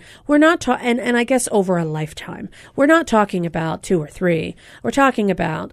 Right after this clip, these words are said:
hundreds. This is not, this is not something where,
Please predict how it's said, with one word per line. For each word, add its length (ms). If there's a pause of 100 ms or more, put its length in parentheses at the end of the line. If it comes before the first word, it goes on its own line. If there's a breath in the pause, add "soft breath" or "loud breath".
hundreds. 600
This 200
is 140
not, 400 (420 soft breath)
this 300
is 120
not 220
something 400
where, 420